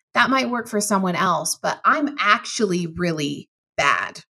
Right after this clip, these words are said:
I'm actually really not good enough. I actually really have to do more. Like, that's good for you, but not good for me. Like, I have to be hard on myself,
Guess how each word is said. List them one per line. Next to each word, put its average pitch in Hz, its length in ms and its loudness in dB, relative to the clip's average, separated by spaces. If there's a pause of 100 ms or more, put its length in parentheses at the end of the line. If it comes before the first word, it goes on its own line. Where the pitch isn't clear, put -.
I'm 262 240 2
actually 208 460 2
really 165 340 0
not 143 280 2
good - 140 0
enough. 98 420 -6
I 226 260 4
actually 190 800 2 (260)
really 196 460 4
have 180 340 2
to 180 80 -2
do 156 320 -4
more. - 520 -2
Like, - 200 -2
that's 226 200 2
good 247 200 -2
for 165 140 -6
you, 185 580 2 (580)
but 202 100 4
not 190 220 4
good 175 160 0
for - 160 -10
me. 170 360 -2
Like, 165 200 -2
I 185 140 6
have 226 240 4
to 190 60 -4
be 165 140 -6
hard 165 300 0
on 143 120 -2
myself, - 580 -6